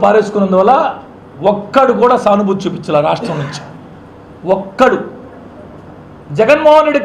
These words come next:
కాదు కదా నిన్ను పరామర్శించేదానికి ఒక్కడంటే ఒక్కడు రాలా, ఒక్కడు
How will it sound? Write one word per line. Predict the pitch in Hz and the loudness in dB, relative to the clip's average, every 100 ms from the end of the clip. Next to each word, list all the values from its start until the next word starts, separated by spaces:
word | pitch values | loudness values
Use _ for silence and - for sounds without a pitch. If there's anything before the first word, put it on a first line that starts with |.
| 277 | 4
కాదు | 294 294 | 4 4
కదా | 294 320 427 - - - - - - - - - - 165 | 4 4 4 2 -2 -10 -18 -20 -20 -20 -20 -20 -14 -2
నిన్ను | 196 202 190 | 0 0 2
పరామర్శించేదానికి | 196 277 277 - 202 196 190 175 160 - 220 294 - - - - - - - 147 170 | 4 4 2 -2 -2 0 0 0 -2 -4 -10 -10 -16 -20 -20 -20 -20 -20 -18 -4 -2
ఒక్కడంటే | 208 202 - 285 254 247 247 | 0 -4 -2 0 2 2 2
ఒక్కడు | 202 185 165 | 0 -2 -2
రాలా, | 156 - - - - - - - - - - - - - - - - - - - - - - - 185 | -4 -6 -18 -20 -20 -20 -20 -20 -20 -20 -20 -20 -20 -20 -20 -20 -20 -20 -20 -20 -20 -20 -20 -8 -4
ఒక్కడు | 202 - - 320 | -4 -8 -2 2